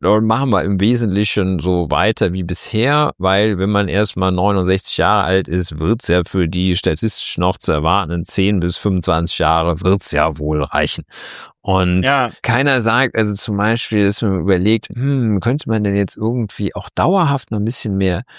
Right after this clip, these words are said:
Speaker 1: das muss ja auch zurückgezahlt <laughs> werden, dieses Sondervermögen, wenn man irgendwie Anleihen begibt oder sowas,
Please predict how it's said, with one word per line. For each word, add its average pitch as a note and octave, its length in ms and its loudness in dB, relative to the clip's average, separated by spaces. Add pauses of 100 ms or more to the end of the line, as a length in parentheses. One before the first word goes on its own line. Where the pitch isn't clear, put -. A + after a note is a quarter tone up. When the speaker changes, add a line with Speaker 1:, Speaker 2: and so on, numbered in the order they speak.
(160)
Speaker 1:
das F#2 100 -4
muss C#3 140 2
ja - 80 2
auch - 140 -2
zurückgezahlt - 800 -2
<laughs> - 120 0
werden, B2 240 -2
dieses C#3 340 0
Sondervermögen, G2+ 1000 0
wenn F#2 360 -2
man F#2 140 -2
irgendwie G2+ 400 -2
Anleihen A#2 540 0
begibt A2 360 0
oder A2 180 2
sowas, A#2 240 2